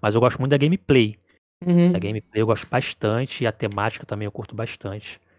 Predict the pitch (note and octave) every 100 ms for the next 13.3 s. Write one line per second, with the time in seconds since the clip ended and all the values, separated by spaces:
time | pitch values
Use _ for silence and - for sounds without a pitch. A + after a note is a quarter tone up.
0 | _ _ _ - G#2+ G#2 A2+ - C#3+ -
1 | E3 D#3 F#3+ F3 D3 A2 - _ - G#2
2 | A2+ - B2 C3 G2 G2 - B2+ B2 _
3 | _ G#2 G#2 G#2+ G#2+ A#2+ A#2+ B2+ B2 B2
4 | A#2+ C3 C3 B2+ C3 B2+ A2+ A#2+ A#2+ C3
5 | - C3 - B2 - B2+ - C#3+ - G2
6 | F#2+ - _ _ _ _ - D3 D3 D3
7 | D#3 E3 - D#3 C#3 C3+ E3+ E3+ A#2+ B2
8 | A#2 G#2+ G#2+ G#2+ G#2 - A2+ - G#2+ G#2+
9 | - A2 G#2 - B2 A2 G2 G2+ A#2+ C#3
10 | _ _ _ _ _ _ _ G2+ G#2+ G#2+
11 | - G#2+ A2 G#2 A#2+ C3+ F#3+ G3 A#2 A#2+
12 | A#2+ - F#2 G2 A#2 - _ _ _ _
13 | C#3+ B2+ G#2